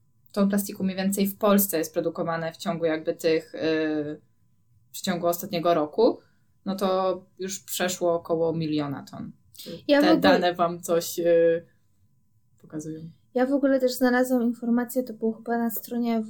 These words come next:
Speaker 2: W F, y, że w ogóle w Europie rocznie produkuje się pięćdziesiąt osiem milionów ton.
Speaker 1: A, to, to też znalazłam, no.
Speaker 2: Czyli,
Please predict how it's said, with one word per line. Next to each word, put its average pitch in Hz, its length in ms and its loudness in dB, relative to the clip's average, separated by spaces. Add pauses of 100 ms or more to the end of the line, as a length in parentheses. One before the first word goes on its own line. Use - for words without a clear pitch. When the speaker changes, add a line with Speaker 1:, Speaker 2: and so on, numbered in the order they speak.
(140)
Speaker 2:
W 226 180 -4
F, 247 180 -4 (960)
y, 226 40 4
że 233 280 2
w 220 60 -4
ogóle 247 380 4
w - 220 -18 (400)
Europie 240 680 4
rocznie 254 440 2
produkuje 254 560 2
się 254 160 0
pięćdziesiąt 240 500 2
osiem 247 340 0
milionów 226 460 0
ton. 202 300 4 (320)
Speaker 1:
A, 180 140 0
to, 185 120 -2
to 190 100 -2
też 165 180 -4
znalazłam, 160 440 -6
no. 185 160 0 (680)
Speaker 2:
Czyli, 254 640 6